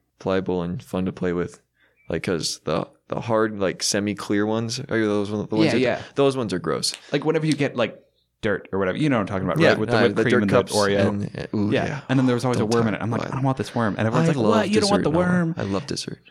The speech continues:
Speaker 2: And I'm like,
Speaker 1: Don't get me going on dessert.
Speaker 2: It's
Speaker 1: I'll tuck your ear off about dessert.
Speaker 2: <laughs> I know you will.
Speaker 1: But, like, I don't like sour candy. Like, anything that's, like, it's, like, sour,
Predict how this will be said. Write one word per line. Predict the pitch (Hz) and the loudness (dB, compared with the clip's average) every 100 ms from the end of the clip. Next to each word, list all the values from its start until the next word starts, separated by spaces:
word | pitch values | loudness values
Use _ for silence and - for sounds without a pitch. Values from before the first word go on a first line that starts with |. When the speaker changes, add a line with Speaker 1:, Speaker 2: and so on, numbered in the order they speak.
| _ _ - | _ _ -8
Speaker 2:
And | 120 120 | -6 -4
I'm | 117 | -2
like, | 101 - _ - | -4 -6 _ -10
Speaker 1:
Don't | 104 - | -8 -6
get | - | -8
me | 104 | -4
going | 95 95 104 | -4 -4 -4
on | 104 | -6
dessert. | - - - _ - | -6 -8 -10 _ -20
Speaker 2:
It's | - - - - | -16 -10 -6 -4
Speaker 1:
I'll | - | -4
tuck | - - - | -6 -6 -6
your | - | -6
ear | - - | -6 -6
off | - | -6
about | - - - | -8 -8 -4
dessert. | 104 - - | -4 -2 -4
Speaker 2:
<laughs> | |
I | - 123 | -2 -2
know | 120 | -2
you | 98 | -2
will. | 101 - - _ _ - 190 120 - - - | -2 -4 -8 _ _ -14 -12 -12 -16 -16 -4
Speaker 1:
But, | 95 - - | -4 -4 -4
like, | 98 | 0
I | 107 | 0
don't | 147 | 2
like | 156 - | 0 0
sour | - 107 | 0 0
candy. | 110 123 120 123 - _ - | 0 -2 -2 -4 -8 _ -6
Like, | 101 | -4
anything | 78 107 104 98 | -2 -2 -2 -2
that's, | 87 | -2
like, | 82 80 - _ - | -4 -4 -8 _ -6
it's, | 113 | -4
like, | 101 | -2
sour, | 135 135 139 | 0 2 0